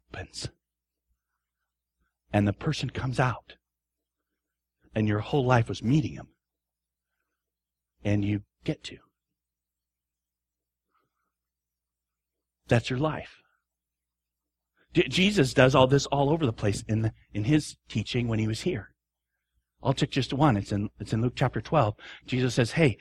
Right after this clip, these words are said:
hey, blessed are those servants who are waiting when the master comes from the wedding feast." You know, he's been out partying. He's been out celebrating. He's been out doing his thing, and the master starts coming home. He says, "The, the, the servants are just waiting there for the master to arrive." It doesn't say they're cleaning the house. It doesn't say they're doing it.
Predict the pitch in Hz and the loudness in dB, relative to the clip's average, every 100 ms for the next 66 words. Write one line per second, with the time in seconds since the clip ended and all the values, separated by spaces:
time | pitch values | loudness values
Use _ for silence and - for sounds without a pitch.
0 | - - - 123 131 160 - 175 127 113 | -14 -10 -2 0 4 4 6 2 2 -2
1 | - 175 143 110 - 110 107 147 160 123 | 2 4 4 0 -2 -4 4 6 6 4
2 | 113 113 123 147 - 120 175 165 - 127 | 4 6 6 6 2 -2 2 2 2 0
3 | 127 160 165 110 - 131 120 - 139 - | 2 2 2 -2 0 0 2 4 2 2
4 | - - 156 - - 190 185 104 104 117 | -10 2 4 4 2 2 4 2 2 0
5 | 143 143 147 - - - 190 180 127 113 | 4 6 4 0 -16 4 8 8 8 6
6 | 113 117 160 147 160 165 147 - 180 127 | 4 4 6 6 6 6 4 6 6 6
7 | 127 156 - 147 135 - 135 143 147 113 | 6 6 4 2 2 4 4 8 6 6
8 | 131 - - - 139 131 135 117 127 123 | 4 2 -10 6 8 8 2 2 2 4
9 | - 262 190 147 143 151 135 127 233 294 | 8 10 10 6 6 6 4 8 10 10
10 | 175 123 139 170 151 156 175 - 180 214 | 10 10 10 8 8 10 8 8 6 10
11 | 185 208 302 - 98 - - - 147 247 | 10 10 10 8 6 0 -16 2 8 8
12 | 262 277 233 208 226 196 175 131 160 269 | 8 8 8 10 8 8 8 8 8 8
13 | - 180 190 220 240 233 233 | 8 6 6 6 8 8 2